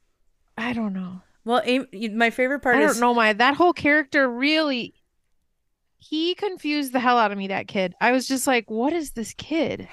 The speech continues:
Speaker 2: Spider. How do you
Speaker 1: And
Speaker 2: f-
Speaker 1: also, Maya, was he, like, he was, he was, like, he was, like, jacked. Is he twelve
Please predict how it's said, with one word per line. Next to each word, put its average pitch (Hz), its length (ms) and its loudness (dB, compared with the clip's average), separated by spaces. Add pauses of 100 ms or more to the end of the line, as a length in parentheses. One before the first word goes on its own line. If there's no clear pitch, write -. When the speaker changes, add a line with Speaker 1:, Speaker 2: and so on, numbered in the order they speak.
Speaker 2:
Spider. 170 520 0
How 254 240 4
do 320 60 2
you 330 80 4
Speaker 1:
And 359 80 4
Speaker 2:
f- 262 60 4
Speaker 1:
also, 349 260 2
Maya, 277 400 2
was 269 240 -2
he, 320 120 -10
like, 311 220 2
he 330 160 0
was, 302 180 0 (140)
he - 200 -6
was, 302 140 -4
like, 277 300 -4 (460)
he - 160 0
was, 294 120 2
like, 294 180 2
jacked. 226 680 2
Is 269 180 -2
he 320 120 2
twelve 294 520 2